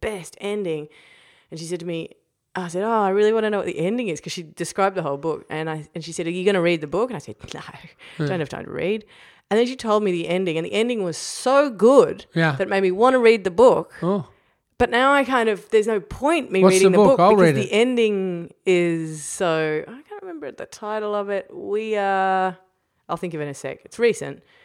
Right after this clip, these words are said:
Speaker 2: Is it Australian?
Speaker 1: We Are, no. Uh, hang on, I'll Google
Speaker 2: We
Speaker 1: it.
Speaker 2: Are One, but We Are Many?
Speaker 1: Thanks for your input.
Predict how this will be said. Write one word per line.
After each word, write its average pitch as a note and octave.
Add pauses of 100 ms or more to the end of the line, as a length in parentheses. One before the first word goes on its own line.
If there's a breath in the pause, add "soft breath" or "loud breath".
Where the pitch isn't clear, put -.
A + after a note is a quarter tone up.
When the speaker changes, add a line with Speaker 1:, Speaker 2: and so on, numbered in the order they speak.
(520 soft breath)
Speaker 2:
Is D3+
it C#3
Australian? D3+
Speaker 1:
We F#3
Are, E3+
no. D#3+ (300)
Uh, D3
hang D#3
on, C#3
I'll D3+
Google C#3+
Speaker 2:
We F3
Speaker 1:
it. -
Speaker 2:
Are F3
One, E3
but D3
We D#3+
Are D#3
Many? D#3+ (320)
Speaker 1:
Thanks C4+
for -
your E3+
input. E3+